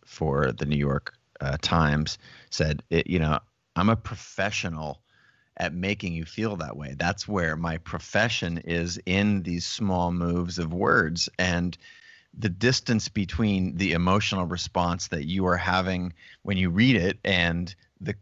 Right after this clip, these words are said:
the, the response of the creator who's creating it might be a, a thousand miles, right? The, the, the work that you're doing to lay the foundation, that is the training, that is, you know, how, twenty-five years doing your craft where you know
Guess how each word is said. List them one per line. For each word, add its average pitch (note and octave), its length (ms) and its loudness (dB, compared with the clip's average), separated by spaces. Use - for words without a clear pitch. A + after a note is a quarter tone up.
the, F#2 220 -2
the F2+ 340 -2
response G2 600 -2
of F2+ 120 -6
the F2 80 -4
creator G2 580 0
who's F#2 180 0
creating G2+ 540 0
it - 180 -6
might A2+ 220 0
be A#2 160 0
a, - 180 -4
a - 60 -6
thousand F2+ 400 -2
miles, G2 580 -2
right? A2+ 280 2
The, G2+ 140 0
the, F#2+ 320 0
the F#2 140 2
work A#2+ 480 4
that D#2+ 120 -4
you're E2+ 140 -4
doing G#2 400 4
to - 100 -6
lay F2+ 200 2
the E2+ 100 0
foundation, E2+ 640 0
that G#2+ 180 2
is F2+ 240 -2
the F#2+ 80 -6
training, G#2 560 0
that E2 180 -4
is, E2+ 280 -6
you F#2+ 100 -8
know, E2+ 100 -4
how, G2 180 0
twenty-five F#2 760 -2
years F#2 400 -4
doing G2+ 520 -2
your F2 180 0
craft - 520 -4
where F#2+ 120 0
you F2 120 0
know F#2+ 480 4